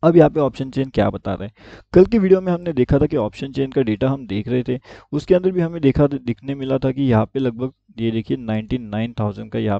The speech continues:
पे ओपन इंटरेस्ट चेंज हो चुका है। उसके बाद में यहाँ पे और कहाँ पे ओपन इंटरेस्ट चेंज हो रहा है, लगभग यहाँ पे फ़ोर्टी थ्री थाउजेंड फ़ोर हंड्रेड के ऊपर भी हमारा ओपन इंटरेस्ट काफ़ी हेवीली यहाँ पे चेंज हो चुका है। तो ये आपको ध्यान रखना पड़ता है कि हमारा मार्केट के अंदर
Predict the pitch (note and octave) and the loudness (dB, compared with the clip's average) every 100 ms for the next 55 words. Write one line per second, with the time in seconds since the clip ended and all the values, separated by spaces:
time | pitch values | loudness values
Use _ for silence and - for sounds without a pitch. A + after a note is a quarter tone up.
0 | - A#2 A2+ - G#2+ G#2 - D3 - A2+ | -4 -10 -10 -14 -14 -8 -4 -4 -4 -10
1 | G#2+ G2 F#2+ G2 G2 F#2+ - - - - | -8 -12 -14 -10 -6 -6 -8 -16 -20 -14
2 | - C#3 - F#3 A2 G#2+ A#2+ C3 A#2 G#2 | -10 -4 2 2 2 0 2 0 -2 -6
3 | G#2+ A#2+ C#3+ F3 C3+ C#3 D3+ - C3+ C#3 | 2 4 4 2 2 2 0 2 2 4
4 | C#3 A#2+ C3+ B2+ B2+ B2+ B2 A2 A#2 A#2 | 2 2 -4 -2 -2 -2 -4 -4 -2 0
5 | G#2+ G2+ B2 A2 F#2 - B2+ - - - | -2 -2 -2 2 0 0 -6 -8 -20 -20
6 | _ A#2 A2 A2+ C3 A2 G#2+ A#2 A#2+ A2 | _ -8 -6 -2 0 0 -2 -6 -8 -8
7 | A2 G#2+ - G#2+ A#2 A2 G#2 G#2+ G2+ G2 | -4 -6 -4 -6 -6 -4 -4 -4 -6 -8
8 | - A2 G#2 G#2+ - G#2 - G#2+ G#2+ A2 | -8 -10 -6 -6 -4 -6 0 0 2 0
9 | G#2 G#2 G#2 G#2+ G#2+ G#2 F#2+ G2 G2 F#2+ | -2 -2 -6 -10 -10 -12 -12 -8 -8 -8
10 | - - - - D#3+ A2+ C3 E3 - - | -12 -20 -14 -8 -6 0 2 2 -2 -6
11 | - C#3 A2 A2+ A2 A2+ G2 G#2 G#2 A2 | -4 0 2 2 -2 -6 -10 -6 -4 -2
12 | C#3+ G#2+ A2 A#2 C#3 E3 A2+ G#2 G2 A2+ | 2 2 2 -2 0 -2 -2 -4 -2 -4
13 | - C#3 - G#2+ G#2 | 0 -2 -2 -10 -6